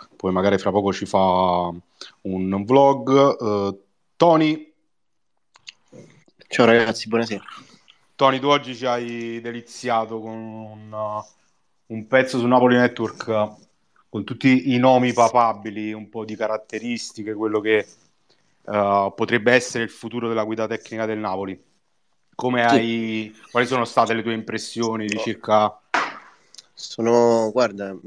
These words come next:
Speaker 2: oltre, diciamo, le vostre considerazioni, che possono essere tutte chiavi di lettura che mi sento di condividere, eh,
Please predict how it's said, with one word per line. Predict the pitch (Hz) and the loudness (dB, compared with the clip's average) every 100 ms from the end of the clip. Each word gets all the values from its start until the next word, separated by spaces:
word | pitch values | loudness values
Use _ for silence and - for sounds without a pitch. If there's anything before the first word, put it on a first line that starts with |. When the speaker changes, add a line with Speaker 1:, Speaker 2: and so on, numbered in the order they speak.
| 95 | -10
Speaker 2:
oltre, | 135 143 143 123 | -8 -8 -6 -6
diciamo, | 104 131 127 | -8 -10 -8
le | 110 | -6
vostre | 117 - 120 | -8 -8 -8
considerazioni, | 120 110 104 104 - 104 98 - _ _ - | -8 -8 -12 -12 -12 -10 -10 -12 _ _ -18
che | 92 - | -18 -12
possono | 101 - 98 | -12 -10 -6
essere | 98 - 92 | -6 -8 -8
tutte | 98 110 107 | -8 -8 -6
chiavi | 101 98 98 | -4 -4 -4
di | 92 | -6
lettura | 95 - 95 92 _ _ | -8 -8 -8 -8 _ _
che | - 98 | -10 -8
mi | 98 | -6
sento | 98 101 95 | -4 -4 -2
di | 95 | -2
condividere, | 95 95 92 90 82 113 131 - - - - - - - _ | -2 -2 -2 -4 -2 -2 -2 -10 -18 -14 -14 -14 -18 -20 _
eh, | - 110 107 104 104 104 104 101 | 4 6 6 4 2 0 -2 -4